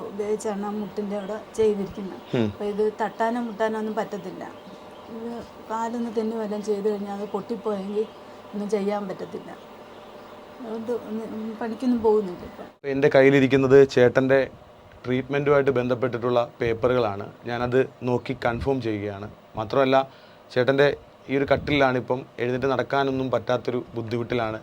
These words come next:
Speaker 2: ചേട്ടൻ മുന്നോട്ട് പോകുന്നത്. ഒപ്പം തൊട്ടടുത്തായിട്ടിരിക്കുന്ന വാക്കറിലാണ് കാര്യങ്ങളൊക്കെ, ഏഹ്, മുന്നോട്ട്, ഏഹ്, നടക്കാനും ഒക്കെ പറ്റുന്നത് വാക്കർ പിടിച്ചിട്ടൊക്കെയാണ്. അപ്പോൾ ഉടൻ തന്നെ ചേട്ടൻ്റെ ഈ ഒരു കാലിൻ്റെ ഈ ഒരു സർജറി ചെയ്യേണ്ടതുണ്ട്. അതിന് ഏകദേശം മൂന്ന് ലക്ഷം രൂപ അടുത്ത് ചിലവ് വരും.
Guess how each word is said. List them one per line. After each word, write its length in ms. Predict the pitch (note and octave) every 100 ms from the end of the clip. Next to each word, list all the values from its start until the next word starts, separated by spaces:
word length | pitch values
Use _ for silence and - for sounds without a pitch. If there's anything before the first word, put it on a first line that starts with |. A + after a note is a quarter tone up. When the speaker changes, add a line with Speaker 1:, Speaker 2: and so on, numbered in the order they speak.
| A2
Speaker 2:
ചേട്ടൻ 200 | A2 A#2
മുന്നോട്ട് 260 | A2 A2+ A2+ G#2+
പോകുന്നത്. 300 | G#2 G2+ B2 - - - - -
ഒപ്പം 180 | A#2+ C#3 B2+
തൊട്ടടുത്തായിട്ടിരിക്കുന്ന 800 | C3 D3+ C#3 C#3+ C#3 C3 C3 C3+ B2
വാക്കറിലാണ് 520 | A#2+ A#2+ C3 A#2+ A2+ A2+ - - - - - - -
കാര്യങ്ങളൊക്കെ, 540 | A2 A2+ A#2 A2+ A#2 - - - A#2+
ഏഹ്, 180 | G#2+ G#2+
മുന്നോട്ട്, 320 | A#2 A#2 A2+ B2 - - -
ഏഹ്, 140 | A2+ A2+
നടക്കാനും 400 | A#2 A2+ C3 C3 B2
ഒക്കെ 120 | B2+
പറ്റുന്നത് 340 | B2+ A2 C3+ C3
വാക്കർ 260 | B2 A#2+ C3 C#3 -
പിടിച്ചിട്ടൊക്കെയാണ്. 640 | B2 A#2+ B2+ A#2+ A#2+ G2 G2 - -
അപ്പോൾ 140 | A#2 C#3
ഉടൻ 160 | C3+ D#3+ D#3+
തന്നെ 200 | D#3+ D#3+ D3+
ചേട്ടൻ്റെ 340 | C#3 C#3+ C#3 C#3
ഈ 20 |
ഒരു 80 | C3+ C3+
കാലിൻ്റെ 420 | B2+ C3 C3 C3+ C3+ B2+
ഈ 40 |
ഒരു 80 | B2+ B2
സർജറി 440 | A#2+ A#2 A#2+ C#3 C3 -
ചെയ്യേണ്ടതുണ്ട്. 560 | A#2 A#2 A#2+ G#2+ G2 A2+ - - - - - - -
അതിന് 160 | B2 C3+
ഏകദേശം 360 | C3+ C3 C3 C#3+ C3+
മൂന്ന് 180 | C3+ D3+
ലക്ഷം 200 | D3+ D#3 C#3+
രൂപ 140 | C3+ C3
അടുത്ത് 240 | A#2+ G#2 B2 - -
ചിലവ് 260 | A2+ A2+ A#2+
വരും. 180 | G2+